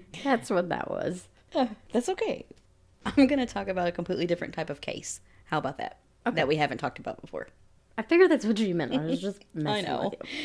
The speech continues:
Speaker 2: you.
Speaker 1: Uh, it's a good point, though, because I have done that a lot recently. <laughs>
Speaker 2: Yeah.
Speaker 1: Okay.
Speaker 2: Somebody let us know how many times.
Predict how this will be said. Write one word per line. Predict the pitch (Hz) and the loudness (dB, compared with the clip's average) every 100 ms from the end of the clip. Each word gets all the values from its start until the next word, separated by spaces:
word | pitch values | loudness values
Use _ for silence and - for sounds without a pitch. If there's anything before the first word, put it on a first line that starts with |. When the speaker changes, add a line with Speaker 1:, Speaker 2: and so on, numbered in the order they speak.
| 285 247 - - | -8 -12 -14 0
Speaker 2:
you. | 302 | 2
Speaker 1:
Uh, | 277 233 202 - | 2 2 -2 0
it's | 220 233 | 2 4
a | |
good | 240 285 | 4 2
point, | - 226 208 | 2 0 2
though, | 165 160 | 2 2
because | 160 180 208 | 0 -4 -4
I | 202 | -4
have | 220 | -6
done | 214 226 | -6 -6
that | 202 | -6
a | - | -6
lot | 165 - | -6 -4
recently. | 180 - - 135 220 - | -4 -6 -6 2 0 0
<laughs> | - | -6
Speaker 2:
Yeah. | 220 269 330 330 320 - _ _ - | -4 -2 -4 -6 -12 -16 _ _ -8
Speaker 1:
Okay. | 196 | 0
Speaker 2:
Somebody | 269 330 330 | 4 4 4
let | 269 | 2
us | 262 | -2
know | 202 | -4
how | 180 | -4
many | 175 180 | -6 -10
times. | - - | -16 -20